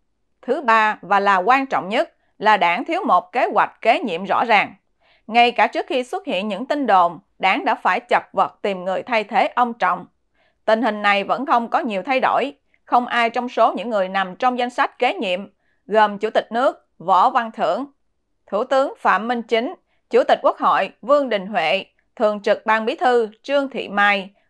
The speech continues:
và Bộ trưởng Bộ Công an Tô Lâm có lợi thế mạnh. Điều này có thể dẫn đến những cuộc đấu đá phe phái gay gắt khi Trọng ra đi, làm suy yếu sự ổn định chính trị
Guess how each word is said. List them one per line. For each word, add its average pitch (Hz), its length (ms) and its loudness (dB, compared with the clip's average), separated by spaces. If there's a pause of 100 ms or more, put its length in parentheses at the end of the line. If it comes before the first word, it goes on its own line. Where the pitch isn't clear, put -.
và 214 180 4
Bộ 202 160 4
trưởng 202 280 -2
Bộ 180 100 2
Công 208 160 -2
an 208 440 -4
Tô 233 200 4
Lâm 220 340 2 (120)
có 196 220 2
lợi 151 260 -4
thế 208 140 -4
mạnh. 170 240 -4 (960)
Điều 226 180 2
này 208 360 0
có - 120 -2
thể 196 160 2
dẫn 240 240 0
đến 240 220 2
những 214 180 -6
cuộc 190 200 -4
đấu 247 200 2
đá 240 260 2
phe 220 200 -2
phái 233 300 -2
gay 208 180 2
gắt 254 240 0 (480)
khi 320 200 -4
Trọng 180 340 -2
ra 202 200 2
đi, 202 360 -2 (200)
làm 208 240 0
suy 294 180 -6
yếu 285 280 -2
sự - 140 -4
ổn 240 200 -2
định 175 180 -4
chính 247 280 -8
trị 180 260 -4